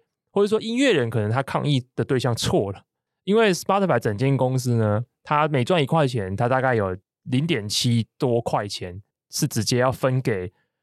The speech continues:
唱片公司或者是所谓的音乐发行商，我们先说版权方好了。所以有点像是你今天进货价格，我们今天讲是贸易商好了，我的进货价格就是七成。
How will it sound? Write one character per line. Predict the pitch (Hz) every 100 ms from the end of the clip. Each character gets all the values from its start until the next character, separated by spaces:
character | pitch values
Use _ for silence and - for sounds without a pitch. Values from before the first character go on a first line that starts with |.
| _
唱 | - 156
片 | 143 127
公 | 110 107
司 | 104 104 101
或 | 123 113
者 |
是 | 98 139
所 | 120 110
谓 |
的 | 107
音 | 127
乐 | 127
发 | 117 101
行 | 101 92
商， | - 90 95 110
我 |
们 | 107
先 | 107 107
说 | 127
版 | - 92
权 | - 95
方 | 95 98 98
好 | 110
了。 | - 139 _ _
所 | 170
以 | 165
有 |
点 | 160
像 | 131 156
是 | 156 156 139 _ _ _
你 | 127
今 | 117 143
天 | 147 147 143 - _
进 | - 180 131
货 | 170 123
价 | 143 107
格， | -
我 | 95
们 |
今 | 101
天 | 135
讲 | 110
是 | 123
贸 | 139 120
易 | 120
商 | 101 95
好 | 92 -
了， | -
我 | -
的 | 113 123
进 | 202 147
货 | 139 156
价 | 135 123
格 | - 95
就 | 113
是 | 104 107 - _ _
七 | - - 117
成。 | 117 -